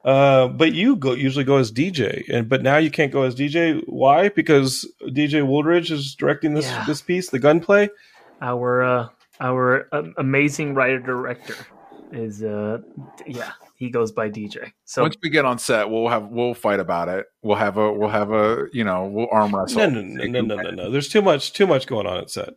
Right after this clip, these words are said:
Speaker 1: Don't, don't. Come on, guys. Like, you know, when you get on set,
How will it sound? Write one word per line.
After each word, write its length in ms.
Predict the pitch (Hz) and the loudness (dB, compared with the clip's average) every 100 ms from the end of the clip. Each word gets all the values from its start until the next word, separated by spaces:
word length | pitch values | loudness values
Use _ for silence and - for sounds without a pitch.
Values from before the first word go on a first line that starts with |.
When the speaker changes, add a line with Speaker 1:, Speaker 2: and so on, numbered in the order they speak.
| _ - | _ -4
Speaker 1:
Don't, 280 | 143 147 147 | 0 0 2
don't. 360 | 143 135 - - | 0 0 -4 -4
Come 160 | 147 | -4
on, 80 | 95 | -2
guys. 320 | 85 98 - | -4 -6 -2
Like, 260 | 120 113 - - | -2 -2 -8 0
you 100 | 156 | 4
know, 140 | 160 | 4
when 100 | 156 | 4
you 60 | 139 | 4
get 100 | 139 | 4
on 140 | 135 | 4
set, 300 | - 123 117 | 4 2 2